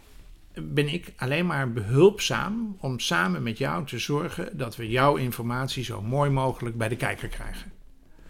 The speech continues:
Ik ga jou niet in de weg zitten, ik ga jou alleen maar helpen. Je bent ook nog daar en daar geweest en daar heb je iemand gesproken, hè? Zullen we er even naar kijken? Ja,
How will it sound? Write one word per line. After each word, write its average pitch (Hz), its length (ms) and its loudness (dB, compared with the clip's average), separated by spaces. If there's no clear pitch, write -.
Ik - 120 -10
ga 113 100 -6
jou 104 160 -6
niet 104 100 -6
in 101 60 -4
de 101 80 -2
weg 131 220 4
zitten, 127 380 -4
ik 131 80 -8
ga 120 120 -6
jou 113 200 -6
alleen 107 180 -6
maar 107 100 -2
helpen. 120 400 -4
Je 127 100 -2
bent 143 140 0
ook 180 120 -2
nog 120 120 -2
daar 104 220 -4
en 101 80 -6
daar 127 180 -2
geweest 175 320 -4
en 180 60 -4
daar 165 100 -4
heb 170 120 -6
je 160 160 -4
iemand 170 260 0
gesproken, - 480 -4
hè? 190 60 -2
Zullen 208 160 -2
we 196 60 -2
er 202 60 0
even 190 120 -4
naar 185 100 0
kijken? 196 380 -6
Ja, 180 100 2